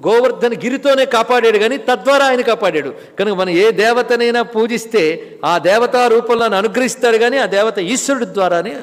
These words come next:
అనుగ్రహిస్తున్నది. కానీ దేన్ని పూజించావో దాని ద్వారా చేయడం అంటే ఇదే అర్థం అండి. కనుక ఫలానా దేవత వరం ఇచ్చాడంటే తద్రూపంలో పరమేశ్వరుడు ఇచ్చాడు. ఈ భావన మన క్రమక్రమంగా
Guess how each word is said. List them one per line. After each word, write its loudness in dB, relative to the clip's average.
అనుగ్రహిస్తున్నది. -8
కానీ -12
దేన్ని -2
పూజించావో -2
దాని -2
ద్వారా 0
చేయడం 0
అంటే -8
ఇదే -4
అర్థం -4
అండి. -10
కనుక -8
ఫలానా -2
దేవత 0
వరం -2
ఇచ్చాడంటే -8
తద్రూపంలో -2
పరమేశ్వరుడు 0
ఇచ్చాడు. -4
ఈ -6
భావన -2
మన -6
క్రమక్రమంగా -6